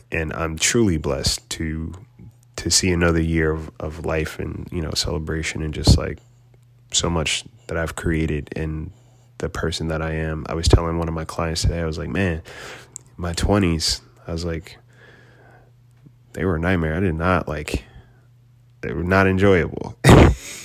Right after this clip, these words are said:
And, uh, you know, my early twenties, he was like, "Well, whatever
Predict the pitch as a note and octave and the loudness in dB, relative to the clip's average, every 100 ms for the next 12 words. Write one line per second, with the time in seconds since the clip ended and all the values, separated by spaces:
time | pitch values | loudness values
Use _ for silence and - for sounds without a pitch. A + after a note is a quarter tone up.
0 | F#3 - G3+ - - - - - F3 F4+ | 2 4 -4 -6 -12 -12 -12 -4 2 4
1 | - - - - E2 E2+ E2 E2 D#2+ D#2 | 4 2 -4 -6 -2 0 2 2 2 0
2 | D2+ F#2+ - - - - - - _ G2 | -4 -8 -14 -20 -20 -20 -20 -20 _ 2
3 | F#2 E2+ - F#2 E2+ D#2 D#2+ D#2 D#2 D#2+ | 4 4 2 2 2 0 -4 -4 -6 -6
4 | - - G2 F#2 E2 E2 D2+ D2 E2 F#2 | -10 -12 -12 -12 -10 -8 -6 -4 -4 -4
5 | - - - - F#2 G2+ G2 F#2+ | -8 -16 -12 -4 0 2 2 0